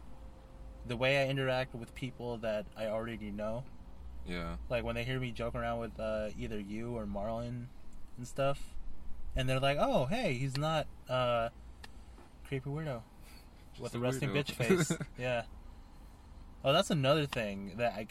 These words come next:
Speaker 1: I can't change. I got, like, mad resting bitch face.
Speaker 2: Is it R-,
Speaker 1: R B F.
Speaker 2: R B F?
Speaker 1: Yeah.
Speaker 2: I remember Bree, I, that's the first time I ever heard it. Uh, when Bree said it,
Speaker 1: Oh, I thi-
Speaker 2: R B F?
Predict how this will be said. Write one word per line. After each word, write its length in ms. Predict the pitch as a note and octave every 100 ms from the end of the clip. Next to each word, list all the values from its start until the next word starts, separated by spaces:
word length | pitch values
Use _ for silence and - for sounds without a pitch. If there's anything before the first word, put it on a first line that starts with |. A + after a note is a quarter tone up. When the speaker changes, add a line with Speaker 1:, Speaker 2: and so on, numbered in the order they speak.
| -
Speaker 1:
I 80 | A2+
can't 360 | - - D3+ C3
change. 600 | - C#3 D#3+ F3 - - - - - -
I 80 | A#2+
got, 180 | C#3+
like, 240 | A#2+ G2+ G#2+
mad 480 | G#2 A2 A2+ A2+ G#2
resting 360 | G#2+ - G2+ -
bitch 180 | G2+ -
face. 460 | - C3 C#3 - -
Speaker 2:
Is 140 | G#2
it 160 | G#2 - - D2+ -
R-, 240 | F#2+ A2 G2 - - -
Speaker 1:
R 140 | A#2+
B 180 | - B2+
F. 180 | F#2 - -
Speaker 2:
R 160 | F#2+ G2+
B 200 | G2+ A2
F? 160 | A2 B2+ -
Speaker 1:
Yeah. 280 | A2 G#2 G2 - - - - -
Speaker 2:
I 40 |
remember 220 | C#3 C#3 F2+
Bree, 300 | F#2+ G2+ F#2+
I, 60 | - -
that's 200 | A#2+ C3+ -
the 40 |
first 200 | G2 G2
time 140 | F#2+ F#2
I 60 | F#2
ever 120 | F2+
heard 220 | F#2 E2+
it. 160 | E2 - - -
Uh, 160 | F#2+ F2
when 200 | F2+ F2+
Bree 200 | G2 G#2+
said 240 | - A#2 A#2+
it, 160 | A#2 -
Speaker 1:
Oh, 300 | B2 C3+ A#2+
I 140 | G#2 C#3
thi- 200 | A2+ A#2
Speaker 2:
R 80 |
B 60 |
F? 40 | C3